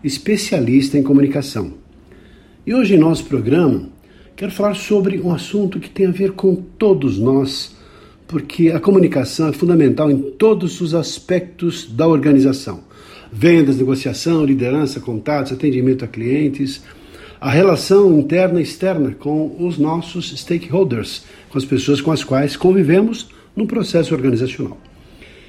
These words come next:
E quero falar com você hoje sobre a energia, sobre a comunicação é aquilo que chega do outro lado.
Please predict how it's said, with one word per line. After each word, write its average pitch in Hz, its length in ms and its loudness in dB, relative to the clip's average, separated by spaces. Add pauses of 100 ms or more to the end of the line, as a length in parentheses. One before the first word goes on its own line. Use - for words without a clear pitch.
(100)
E - 60 -8
quero 220 220 0
falar 190 240 2
com 165 80 0
você 139 240 2
hoje 160 180 -2
sobre 170 280 2
a 165 120 2
energia, 113 800 0 (380)
sobre 175 260 0
a - 20 -2
comunicação 196 840 2
é 175 80 2
aquilo 185 300 -2
que 180 120 -4
chega 214 480 -2
do 143 280 2
outro 175 260 4
lado. 98 300 -4